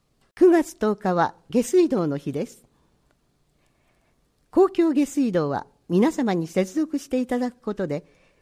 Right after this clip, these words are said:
生活環境の改善や河川の水質保全という効果を発揮することができます。岩出市では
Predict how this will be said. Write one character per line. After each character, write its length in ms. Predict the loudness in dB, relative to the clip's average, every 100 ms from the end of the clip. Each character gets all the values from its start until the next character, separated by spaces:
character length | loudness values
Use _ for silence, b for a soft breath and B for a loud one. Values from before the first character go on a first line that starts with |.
| _
生 220 | 0 0
活 240 | 0 -6
環 240 | -2 -2 -2
境 220 | -2 -4
の 120 | -4
改 280 | -6 -4 -4
善 260 | -2 -4 -4
や 180 | -6 -10 _ _ _
河 140 | -8 -4
川 240 | -2 -2
の 140 | -2 -4
水 240 | -4 -4
質 240 | -6 -8
保 100 | -6
全 240 | -4 -6 -6
と 140 | -8
い 100 | -8
う 80 | -8
効 240 | -6 -6
果 180 | -4 -6
を 80 | -6
発 260 | -6 -8 _
揮 100 | -12
す 140 | -8
る 100 | -8
こ 120 | -8
と 100 | -8
が 100 | -8
で 80 | -8
き 140 | -10 -10
ま 120 | -12
す。 160 | _ _ _ _ _ _ _ _ _ _ _ _ _ _ _ _ _ _
岩 220 | 2 4
出 120 | 4 0
市 140 | -2
で 120 | -4
は 180 | -4